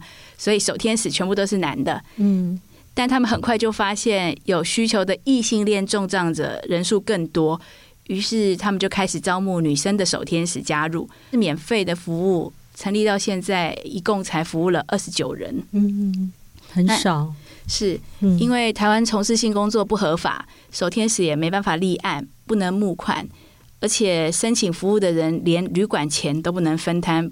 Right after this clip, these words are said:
Speaker 1: 否则就违法了。
Speaker 2: 哇，连旅馆钱都不能出，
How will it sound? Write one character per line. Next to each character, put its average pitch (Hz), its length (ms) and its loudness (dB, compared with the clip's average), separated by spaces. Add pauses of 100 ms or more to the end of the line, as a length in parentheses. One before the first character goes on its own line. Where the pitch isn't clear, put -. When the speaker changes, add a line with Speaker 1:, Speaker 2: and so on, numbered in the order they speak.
Speaker 1:
否 - 160 -2
则 170 160 2
就 190 140 2
违 160 180 2
法 156 220 -2
了。 - 180 -6 (260)
Speaker 2:
哇， 214 280 0
连 226 340 4
旅 233 280 4
馆 196 340 2
钱 180 340 4
都 226 140 4
不 254 160 2
能 190 240 4
出， 220 540 2